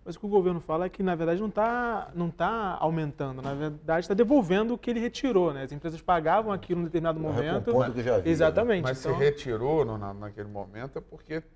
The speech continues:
Speaker 3: se tinha dificuldades com aquela carga tributária naquele momento. Aliás, eu acho que o conceito que se aplica, ele, ele é equivocado,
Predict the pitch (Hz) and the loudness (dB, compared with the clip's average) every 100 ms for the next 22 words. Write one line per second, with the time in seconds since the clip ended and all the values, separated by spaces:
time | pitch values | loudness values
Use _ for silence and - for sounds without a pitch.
0 | - - 53 60 - - - - - 117 | -20 -20 -20 -20 -20 -20 -20 -20 -16 -14
1 | - 127 131 135 - 135 135 113 117 123 | -10 -8 -8 -10 -12 -12 -10 -6 -4 -4
2 | 135 - 143 - 139 143 - 139 135 135 | -6 -10 -10 -4 -2 -2 -4 -4 -4 -8
3 | 135 135 120 - 120 131 139 135 151 160 | -8 -8 -8 0 0 0 -8 -12 -12 -10
4 | 117 110 107 - - - - 185 180 156 | -8 -8 -10 -14 -20 -20 -8 -2 0 2
5 | 180 127 123 139 - 147 - 120 - - | 0 -2 -2 -2 -4 -12 -6 -4 -4 -4
6 | 139 135 127 - 104 - 127 135 156 147 | -6 -6 -14 -6 -6 -6 -8 -4 -2 0
7 | - 131 135 - 120 127 147 147 123 113 | -2 -6 -6 -8 -4 0 0 0 -8 -6
8 | 104 - 104 95 | -6 -6 -6 -6